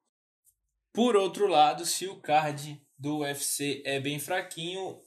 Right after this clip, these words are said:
é, o Bellator duzentos e vinte e cinco, é isso? Duzentos e quarenta e cinco, Phil Davis contra Lyoto The Dragon Machida acontecerá,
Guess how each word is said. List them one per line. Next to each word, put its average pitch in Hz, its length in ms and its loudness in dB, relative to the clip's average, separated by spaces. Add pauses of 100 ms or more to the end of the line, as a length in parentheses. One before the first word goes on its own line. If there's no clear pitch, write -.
(200)
é, 135 760 2
o 147 320 -2
Bellator 156 840 -2 (340)
duzentos 165 800 0
e 151 60 -6
vinte 160 240 -6
e - 40 -4
cinco, 185 340 -2
é 143 100 0
isso? 165 420 -2 (840)
Duzentos 139 400 -4
e 165 40 -4
quarenta 170 500 0
e 143 100 2
cinco, 175 540 0 (320)
Phil 202 340 -2
Davis 175 600 2 (120)
contra 165 460 -2
Lyoto 170 640 2
The 165 100 -2
Dragon 156 580 2
Machida 160 880 -4 (300)
acontecerá, 139 960 0